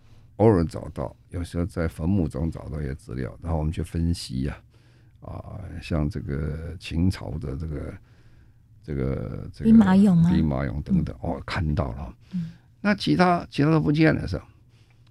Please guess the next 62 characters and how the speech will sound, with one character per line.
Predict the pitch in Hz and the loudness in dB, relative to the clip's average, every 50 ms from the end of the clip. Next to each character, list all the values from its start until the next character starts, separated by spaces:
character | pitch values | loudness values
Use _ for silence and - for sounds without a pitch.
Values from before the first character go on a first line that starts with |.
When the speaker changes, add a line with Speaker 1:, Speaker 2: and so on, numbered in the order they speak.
| - _ _ _ _ _ _ _ | -20 _ _ _ _ _ _ _
Speaker 1:
本 | - 65 | -8 -2
来 | 73 92 | -2 -2
大 | 90 92 131 127 | 0 0 0 0
自 | 120 - - 101 | 0 0 0 0
然 | 71 69 82 | 0 0 0
是 | 95 - | 0 0
一 | 82 | -2
个 | - 71 | -2 -2
循 | - - - - 71 82 87 | -4 -4 -6 -2 0 0 0
环 | - - - - - | 0 -2 -10 -12 -14
啊， | - - 87 - - 95 - - _ _ _ _ _ - _ _ _ _ _ _ _ _ _ - | -16 -16 -16 -16 -16 -18 -18 -20 _ _ _ _ _ -20 _ _ _ _ _ _ _ _ _ 2
如 | 107 107 | 2 4
果 | 98 90 82 78 71 67 65 65 65 65 64 60 - - - - | 6 6 4 4 4 2 2 2 2 0 0 -2 -4 -8 -14 -6
我 | - 85 | -2 2
们 | 85 80 82 90 | 2 4 4 6
没 | 101 101 | 6 6
有 | 85 67 85 | 4 4 2
发 | - 87 82 | 0 2 2
明 | 82 69 60 69 76 | 2 2 2 0 0
这 | - 92 85 | 0 0 -2
些 | 82 - 82 80 82 80 80 78 76 76 | -2 0 0 0 2 2 2 0 0 -2
奇 | - - - 73 | -4 -6 -6 -8
奇 | 71 - - 73 | -8 -6 -8 -8
怪 | 76 - 73 | -4 -4 -2
怪 | 69 73 73 73 | -2 0 -2 -2
这 | 69 | -2
些 | 73 71 69 | -2 -4 -4
东 | 69 71 73 76 | -2 -2 -2 -2
西 | - - | -2 -4
的 | - - 87 | -8 -8 -6
话， | 85 82 - - 90 95 - | -4 -4 -4 -4 -6 -8 -6
最 | - 80 71 | -4 -4 -4
近 | - - 82 78 | -2 -2 -2 -2
这 | 82 76 | -2 -2
几 | - - - | -4 -6 -10
年 | - - - - - | -10 -8 -10 -10 -10
钢 | - 78 82 78 | -6 -4 -2 -2
铁 | 71 - - 58 62 | -2 -2 -6 -6 -6
啊 | 57 53 58 | -6 -8 -8
什 | - - | -8 -10
么 | - - 58 | -12 -10 -6
东 | 69 73 76 | -6 -6 -6
西， | 78 - - - - - - - - - _ _ _ _ | -6 -8 -12 -18 -20 -20 -20 -20 -20 -20 _ _ _ _
它 | - 156 165 | -8 -6 -6
这 | 165 - 156 | -4 -4 -6
个 | 143 | -6
自 | - - - - 120 95 | -6 -4 -4 -2 0 0
然 | 76 - 85 | 0 0 2
会， | 98 90 90 - - - - | 2 2 0 0 -4 -10 -12
自 | - - 139 113 | -4 -2 0 0
然， | 71 69 82 | 2 0 0
大 | 101 - - 95 | 0 0 -2 -4
自 | 98 - - - | -4 -6 -6 -4
然 | 82 78 85 | -4 -2 0
会 | 92 95 - | 0 0 0
把 | - - - - | -2 -6 -10 -12
它 | 85 | -12
吸 | - - - 69 71 | -10 -6 -6 -6 -6
收 | - 76 73 76 | -4 -6 -6 -6
消 | 76 - - 60 | -6 -6 -8 -8
化 | - 87 82 78 - - | -8 -8 -6 -8 -8 -8
掉。 | - - | -10 -8